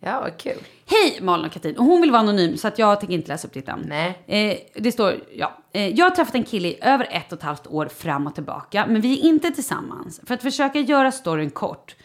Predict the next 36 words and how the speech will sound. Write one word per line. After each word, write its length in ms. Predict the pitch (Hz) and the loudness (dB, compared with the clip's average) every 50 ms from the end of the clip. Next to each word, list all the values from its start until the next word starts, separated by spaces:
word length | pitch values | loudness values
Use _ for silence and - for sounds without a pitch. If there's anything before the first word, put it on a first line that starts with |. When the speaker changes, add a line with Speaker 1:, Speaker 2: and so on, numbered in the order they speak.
| _ - - - _ _ | _ -20 -20 -20 _ _
Speaker 2:
Han 200 | - - 285 294 269 | 4 4 6 6 6
har 60 | 226 | 4
ett 120 | 165 - - | 2 -2 -2
ex 340 | - 247 - - - - - - | -2 -2 -2 -4 -10 -14 -14 -10
sedan 180 | - - - | -8 -8 -6
flera 180 | 156 - 165 156 | -4 -4 -4 -4
år 40 | 156 | -4
tillbaka. 540 | - 165 143 151 143 - - 190 208 254 170 - - - _ _ _ | -4 -6 -6 -6 -6 -4 0 0 0 0 0 -4 -12 -20 _ _ _
En 200 | - 220 247 269 | 0 2 2 4
gång 180 | 233 220 214 214 | 4 4 2 2
när 80 | 208 | 2
vi 120 | 190 180 175 | 2 2 0
låg 140 | 170 170 165 | 0 0 -2
i 40 | |
sängen 340 | 170 - - 311 302 302 302 | -2 -2 0 4 4 4 4
tillsammans 440 | 294 285 - - 214 190 190 180 - | 2 0 0 0 0 2 0 -2 -2
och 60 | 165 | -6
tittade 260 | - 175 160 - 160 | -8 -8 -6 -6 -6
på 120 | 156 - 160 | -6 -6 -8
film 320 | - - 302 311 311 302 | -2 0 2 4 4 4
så 140 | 285 - 247 | 2 0 -4
ser 160 | 233 - 180 | -6 -2 -2
jag 60 | 165 | -2
att 100 | 160 156 | -2 -2
han 140 | - 156 143 | -4 -6 -6
pratar 480 | - - - 254 262 233 165 - - 262 | -6 -2 2 4 4 4 2 2 2 4
med 140 | 294 311 277 | 4 6 6
henne 260 | 240 190 170 165 - | 6 4 4 2 2
och 100 | - 170 | 2 2
hon 180 | 170 175 170 | 2 2 2
ber 320 | - 160 156 160 156 151 151 - _ _ _ _ _ _ _ _ _ _ | 2 0 0 0 0 -4 -8 -12 _ _ _ _ _ _ _ _ _ _
honom 400 | - - 226 214 190 170 156 147 | 0 2 4 6 6 6 4 2
komma 240 | 147 - 180 180 185 | 2 0 0 0 0
hem 360 | - - - 339 392 381 320 | 0 2 4 4 6 6 4
till 160 | - - 208 | 2 0 -2
honom." 440 | 165 156 156 147 143 - - - 160 | -2 -2 -2 -4 -6 -8 -10 -10 -10